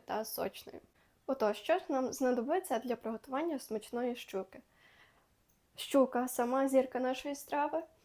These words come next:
е, половина лимона, цибулини,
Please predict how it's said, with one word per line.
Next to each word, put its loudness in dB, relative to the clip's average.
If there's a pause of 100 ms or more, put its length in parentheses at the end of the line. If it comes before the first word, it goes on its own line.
(440)
е, -4
половина 4
лимона, 2 (120)
цибулини, 2